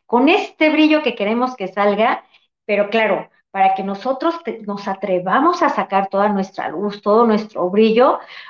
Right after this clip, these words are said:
pues, a veces no nos sentimos seguros, eh, sentimos que nos falta conocimiento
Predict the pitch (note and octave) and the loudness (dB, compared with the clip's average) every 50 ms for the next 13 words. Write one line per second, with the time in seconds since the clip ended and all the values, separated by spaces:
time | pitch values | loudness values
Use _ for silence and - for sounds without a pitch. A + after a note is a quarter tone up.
0 | _ _ _ - A3 A3 A3 A3 A3 G#3+ G3+ G#3 - - A#3+ A#3 B3 B3 B3+ C#4+ | _ _ _ 0 0 0 0 -2 -4 -4 -4 -4 -4 -4 0 0 0 2 2 2
1 | D4 C#4+ - A3 A#3+ A#3+ C4 C#4+ E4+ F4+ F4+ C#4 A#3+ G#3+ - - A3+ A3 A3+ A#3 | 0 0 -2 -4 -4 -4 -2 0 -2 -2 0 -2 -4 -4 -2 -2 0 2 2 0
2 | A#3 A#3 - - F#3 E3+ F3 F#3+ G3+ G#3 G#3+ G#3+ A3 A3+ A3+ - - G3+ G#3 - | 0 -2 -4 -4 -4 -4 -2 0 2 4 4 4 4 2 0 -4 -6 -8 -8 -8
3 | - - G3 F#3+ F#3+ _ - A3 A3+ A3+ A#3+ B3+ B3 - - F#3 F3 F3+ F3 - | -6 -4 -4 -4 -4 _ -2 0 2 2 2 2 0 -2 -4 -4 -4 -4 -6 -4
4 | - G#3+ G#3+ G#3 G#3 - A#3 A#3 A3+ G3+ F#3 F#3 - - G3 F#3+ G3 G#3+ G#3+ G#3+ | -2 -2 -2 0 0 -2 -2 -2 -2 -2 -4 -4 -6 -6 -4 0 2 2 2 0
5 | A3 G#3+ A#3 B3 B3+ | 2 2 2 2 2